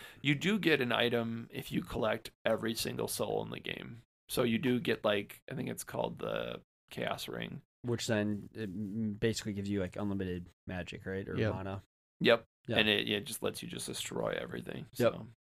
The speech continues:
Speaker 1: So.
Speaker 2: Um, so then you beat, uh, Great Hammer, uh, and then you meet,
Speaker 1: Great,
Speaker 2: uh,
Speaker 1: you Great Armor.
Speaker 2: Great Armor,
Speaker 1: And then you
Speaker 2: Great
Speaker 1: beat
Speaker 2: Hammer,
Speaker 1: Hammer.
Speaker 2: same thing.
Speaker 3: Get
Speaker 2: Yeah, you <laughs>
Speaker 3: Malphus
Speaker 2: Yeah.
Speaker 3: ability.
Speaker 2: So then you meet, uh, a soldier named Hammer, um, who's somewhat mysterious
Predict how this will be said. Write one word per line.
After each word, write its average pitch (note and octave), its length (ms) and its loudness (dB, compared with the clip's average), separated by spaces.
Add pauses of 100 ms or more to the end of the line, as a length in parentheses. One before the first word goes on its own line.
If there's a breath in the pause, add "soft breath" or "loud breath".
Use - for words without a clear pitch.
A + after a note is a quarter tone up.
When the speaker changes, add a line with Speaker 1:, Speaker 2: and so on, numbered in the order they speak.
(100)
Speaker 1:
So. B2+ 40 -2
Speaker 2:
Um, A2+ 600 2 (220)
so - 140 -2
then C#3 140 4
you B2+ 100 4
beat, C3+ 340 0
uh, A#2+ 160 8
Great A#2+ 220 4
Hammer, A2+ 520 2 (140)
uh, G2+ 520 -2
and A2 140 -4
then G#2 140 -2
you G#2+ 100 0
meet, G#2+ 440 -2 (200)
Speaker 1:
Great, A2 200 6
Speaker 2:
uh, F2+ 80 -4
Speaker 1:
you - 100 -2
Great A2 180 6
Armor. G2+ 500 4
Speaker 2:
Great A#2 220 6
Armor, G2+ 280 2
Speaker 1:
And A2 120 -4
then A2+ 80 2
you A2 80 4
Speaker 2:
Great G#2+ 140 4
Speaker 1:
beat - 20 2
Speaker 2:
Hammer, G2 120 0
Speaker 1:
Hammer. G2+ 160 -2
Speaker 2:
same G2+ 200 -4
thing. G2 220 -4
Speaker 3:
Get - 100 0
Speaker 2:
Yeah, A2 60 4
you G#2 140 0
<laughs> A2+ 280 8
Speaker 3:
Malphus A#2 400 6
Speaker 2:
Yeah. C3+ 60 8
Speaker 3:
ability. A2 480 4 (640 loud breath)
Speaker 2:
So C#3 100 6
then C#3 100 8
you C#3 100 4
meet, C3+ 200 4
uh, A2+ 560 6 (340)
a G#2 160 0
soldier A#2+ 340 0
named A#2 200 2
Hammer, A#2+ 540 2 (120)
um, G2+ 540 -4
who's G#2+ 140 -4
somewhat A#2+ 280 0
mysterious A2 800 0